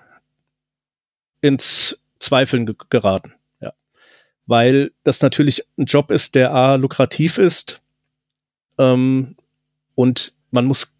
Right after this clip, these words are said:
ganz klar sehen, er wäre nicht über Nacht, aber innerhalb von kürzester Zeit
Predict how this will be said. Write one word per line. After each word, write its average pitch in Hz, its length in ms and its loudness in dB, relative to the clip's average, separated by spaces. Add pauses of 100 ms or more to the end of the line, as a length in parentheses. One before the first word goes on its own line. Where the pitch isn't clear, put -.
ganz 131 260 0
klar 127 180 0
sehen, 131 300 2
er 117 140 -2
wäre 127 420 2 (400)
nicht 143 240 -2
über 131 160 2
Nacht, - 340 -2
aber 127 300 2
innerhalb 127 400 0
von 127 280 -2 (100)
kürzester 139 480 -2
Zeit 135 360 0